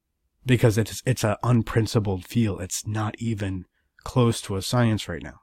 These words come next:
Well, we're gonna fix that. And also you get stuff like this from cognitive behavioral therapy and the self-help and that mindset, like, "Choose happiness." How you have to, like, choose happiness today. Telling somebody to choose happiness when they're sad is like if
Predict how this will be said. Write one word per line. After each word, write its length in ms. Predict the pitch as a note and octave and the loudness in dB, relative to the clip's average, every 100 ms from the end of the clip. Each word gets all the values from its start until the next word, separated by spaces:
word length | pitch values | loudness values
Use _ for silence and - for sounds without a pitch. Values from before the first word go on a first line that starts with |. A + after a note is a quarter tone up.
| B2 | -12
Well, 160 | G2 - | -12 -10
we're 100 | F#2+ | -10
gonna 120 | E2+ | -10
fix 260 | - F#2+ - | -12 -14 -12
that. 140 | - - _ _ _ _ _ _ _ - | -16 -18 _ _ _ _ _ _ _ -2
And 80 | C#3 | 2
also 220 | A#2+ A#2+ | 4 2
you 60 | G#2 | -2
get 140 | G2+ | -2
stuff 260 | - G#2+ G2+ | -4 -4 -6
like 160 | F#2 | -6
this 180 | - F2+ | -8 -8
from 240 | - F#2 | -8 -8
cognitive 380 | F#2 F#2+ F#2+ F#2+ | -6 -6 -8 -8
behavioral 260 | G2 F#2 F2+ | -6 -6 -8
therapy 380 | G2+ F#2 - F#2+ | -6 -6 -4 -4
and 100 | G2 | -4
the 60 | |
self-help 500 | - G2 F#2+ G2 F#2+ | -2 -4 -4 -6 -8
and 80 | G2+ | -6
that 140 | G2 | -6
mindset, 500 | G2 G2 G2 - G2 | -6 -8 -6 -6 -6
like, 160 | F#2+ - - - - - | -6 -8 -14 -18 -18 -6
"Choose 420 | - A#2+ A#2+ A2+ | 2 6 6 4
happiness." 600 | - G#2+ A2 A#2 A2 A2 | 0 0 0 0 0 -2
How 100 | G#2+ | -2
you 80 | G#2+ | -2
have 100 | A2 | -2
to, 80 | G2+ | -6
like, 120 | F#2+ | -8
choose 400 | - A#2 A2 G#2 | -4 -2 0 -2
happiness 580 | G#2+ G#2 G#2 G#2 G2+ - | -4 -4 -4 -6 -8 -6
today. 340 | G#2+ G2+ G2+ - - - - _ _ _ _ _ _ _ _ - | -4 -4 -6 -10 -20 -20 -20 _ _ _ _ _ _ _ _ -4
Telling 320 | C#3+ D#3+ G3 | 4 6 6
somebody 540 | - D3+ C#3 B2 A#2+ | 6 6 8 6 6
to 100 | A#2 | 2
choose 380 | G2+ - C#3+ F3 | -2 6 6 8
happiness 520 | E3 D#3 - D3+ D3 | 6 6 6 6 4
when 140 | D#3+ D#3 | 4 6
they're 100 | E3+ | 4
sad 540 | - C3+ A#2+ A2 A2 - - _ _ _ _ _ _ - - | 4 2 4 4 0 -4 -18 _ _ _ _ _ _ -20 -8
is 80 | A#2 | -2
like 160 | A#2 | 0
if 240 | A#2 - | 0 -4